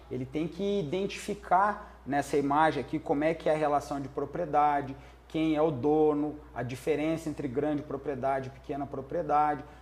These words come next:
tá? É, são alguns elementos iniciais que o, o estudante tem que saber pra ele conseguir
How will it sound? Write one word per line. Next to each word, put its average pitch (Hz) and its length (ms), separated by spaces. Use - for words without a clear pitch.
tá? 143 160
É, 143 440
são 151 180
alguns 160 340
elementos 180 560
iniciais 175 680
que - 100
o, 151 60
o 131 40
estudante 139 460
tem 135 140
que - 60
saber 120 380
pra 165 120
ele 165 100
conseguir 190 760